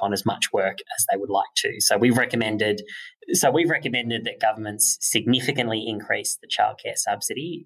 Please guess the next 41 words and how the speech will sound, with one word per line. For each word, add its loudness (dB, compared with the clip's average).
uh, 0
to -4
ninety-five 0
percent 0
at -2
the 2
lower 2
incomes, -2
and -4
that -4
they 0
flatten 0
and -4
simplify -2
the -10
taper 2
and -4
remove 0
the -10
annual -12
cap. 2
Um, 4
the -4
sum 0
total 2
of 0
all 2
of -4
that 0
will 0
be, 0
uh, 4
that 2
sixty 0
percent 2
of -8
families -2
will -16
pay 0
no -2
more -2